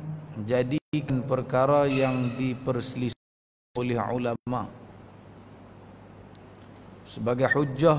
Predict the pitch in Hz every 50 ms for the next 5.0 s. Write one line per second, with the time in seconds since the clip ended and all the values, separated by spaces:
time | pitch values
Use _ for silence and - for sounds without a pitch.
0 | 143 - 135 139 131 139 151 123 127 131 131 135 139 143 143 143 156 131 120 123
1 | 123 123 131 127 127 127 123 120 123 131 139 143 135 135 135 139 - 117 120 123
2 | 123 127 131 131 131 127 120 110 113 127 123 120 107 87 98 113 107 - - -
3 | - - - - - - - - 104 107 117 117 98 80 107 104 117 113 107 -
4 | 120 117 113 113 120 117 - _ 113 113 107 113 117 104 98 - - - -